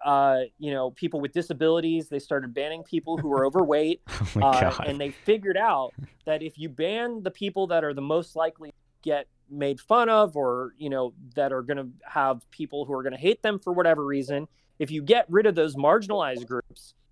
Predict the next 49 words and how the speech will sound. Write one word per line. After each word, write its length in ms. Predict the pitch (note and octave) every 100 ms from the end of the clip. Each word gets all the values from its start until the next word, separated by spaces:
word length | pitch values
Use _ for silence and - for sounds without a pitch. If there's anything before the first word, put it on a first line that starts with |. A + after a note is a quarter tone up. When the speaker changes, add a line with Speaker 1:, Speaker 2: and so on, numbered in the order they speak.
| _ _ _ _ _
Speaker 1:
then 440 | E3 F3 E3+ E3 - -
there's 380 | D3+ F3 D3 C#3
n-, 140 | C#3+ -
nothing 640 | D3 E3+ F3+ G3 F3+ F3 D3 -
for 140 | F3
people 260 | E3+ F3+ D3+
to 80 | D3
get 100 | D3
angry 440 | G3 C4 F3+ C#3
at. 160 | G#2+ F#2+ - - - - -
So, 380 | F3+ F3 D#3 -
Speaker 2:
<laughs> 40 |
Speaker 1:
you 100 | F3+
know, 140 | E3+ D#3
a 80 |
lot 200 | E3 F#3
of 60 | C4+
these 140 | A3+
Speaker 2:
It's 60 | -
one 160 | A2+ A2+
way 100 | G2+
to 100 | F#2+
Speaker 1:
platforms 60 |
Speaker 2:
deal 160 | G#2 G#2+
Speaker 1:
like 160 | A#2
Speaker 2:
with 80 | G2 B2+ -
it. 60 |
Speaker 1:
Facebook 180 | F3 F3
and 100 | D3+ - _ _ _ _ _ - -
Twitter, 560 | - C4+ A#3+ C#3+ C#3+ - - -
they've 300 | E3 G#3 G3+
taken 320 | - G3+ E3+
the 120 | E3 D3
opposite 480 | G3+ A3+ G3 F3
approach. 360 | C#3+ - C3 B2+
"Well, 260 | C#3+ C#3+ C3+ C#3
we're 180 | G#3+
gonna 160 | B3+ G#3+
ban 380 | C#3 E3+ G#3 G3+
the 80 | D#3
masses 640 | E3 A3 A3+ - C3+ C3+
because 380 | C3+ D3+ E3 C3
they 140 | E3
made 240 | E3+ F3+ F3
fun 240 | - E3
of 80 | D#3
a 60 | D3+
marginalized 640 | D3 D#3 C#3 C#3+ C3+ B2
group." 280 | C#3+ G3+ C#3